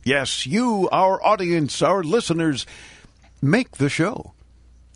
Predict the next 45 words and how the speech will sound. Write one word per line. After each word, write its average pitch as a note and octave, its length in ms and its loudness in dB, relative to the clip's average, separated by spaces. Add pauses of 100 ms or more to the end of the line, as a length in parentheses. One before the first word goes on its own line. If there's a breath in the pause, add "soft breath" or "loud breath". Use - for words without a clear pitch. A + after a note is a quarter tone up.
Your C3 300 0
calls, D#3+ 640 2
your B2+ 220 2
participation, D#3 920 -2
your B2 220 0
help A2 320 -2
for - 180 0
other A#2+ 240 2
listeners, E3+ 500 -2 (460 loud breath)
yes, C3 340 -2
even D#3 280 2
your E3 140 2
tech - 440 -2
rage A2 580 -2 (360 loud breath)
is A#2+ 260 0
really B2+ 460 0
what A#2 180 -2
it's B2 160 -6
all A2 160 2
about. F2 380 0
We - 80 -2
want F#2+ 200 -2
to F2 60 -4
hear A#3 460 -2
you B1+ 480 -6 (420 soft breath)
on C3+ 240 2
the A#2+ 160 0
air C3 420 -2
and F3 440 0
send D#3+ 340 -2
you D#3+ 100 -4
goodies A#2+ 540 0 (540 soft breath)
for C#3+ 180 2
participating. D3 800 2
We B2+ 100 2
got C3 300 0
some D#3+ 160 0
goodies G3 340 2
again G3 300 0
this G3 180 0
week G#3+ 240 0
to C3 140 -4
share A#2+ 240 2
with A#2 120 -2
you. C3 140 0